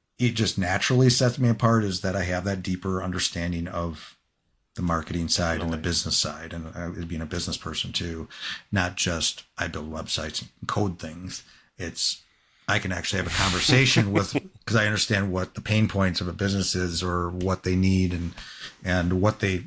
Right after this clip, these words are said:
Speaker 1: when they say throw marketing terms around, I might un-, understand what that means,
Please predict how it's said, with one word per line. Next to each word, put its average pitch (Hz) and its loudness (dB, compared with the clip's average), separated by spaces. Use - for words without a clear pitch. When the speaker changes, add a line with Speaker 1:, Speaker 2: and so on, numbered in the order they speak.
Speaker 1:
when 95 0
they 95 4
say 101 2
throw 120 6
marketing 123 2
terms 98 0
around, 92 0
I 87 -4
might 87 -2
un-, 87 -6
understand 90 -4
what 82 -12
that 82 -8
means, 87 -6